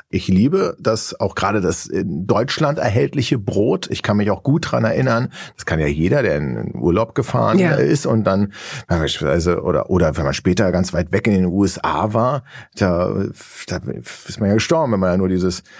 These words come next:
Speaker 1: labbrige Weißbrot
Speaker 2: Ja.
Speaker 1: bekommen hat, was ich wirklich überhaupt nicht ab kann, ist, ähm, sind so Hamburger Brot.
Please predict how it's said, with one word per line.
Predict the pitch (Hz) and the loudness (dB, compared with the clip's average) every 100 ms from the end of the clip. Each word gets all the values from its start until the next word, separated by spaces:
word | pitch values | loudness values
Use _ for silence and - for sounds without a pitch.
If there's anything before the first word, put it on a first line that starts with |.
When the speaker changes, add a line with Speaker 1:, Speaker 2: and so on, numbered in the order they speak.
| - | -8
Speaker 1:
labbrige | - 87 110 110 104 | -2 0 2 2 2
Weißbrot | 107 147 - - 87 | 2 0 -4 -4 0
Speaker 2:
Ja. | 175 160 | 0 0
Speaker 1:
bekommen | - 82 | 0 -2
hat, | 60 | 0
was | 101 | -2
ich | 113 - - | -2 -4 -8
wirklich | - 135 135 104 - | 0 0 0 -6 -2
überhaupt | 220 233 - 101 98 - | 0 2 0 0 -2 2
nicht | 104 95 | 2 2
ab | 95 - | -2 -4
kann, | - 110 98 | -2 2 2
ist, | 95 92 92 - - - | 2 0 -2 -6 -10 -4
ähm, | 87 - 50 50 - - | -2 -2 -2 -2 -6 -8
sind | - - - - - | -10 -10 -10 -8 -8
so | - 87 82 | -6 -4 -2
Hamburger | 101 113 147 160 90 - _ _ 196 | 0 0 0 0 -2 -4 _ _ -16
Brot. | 180 143 175 - - | -2 0 0 -4 -12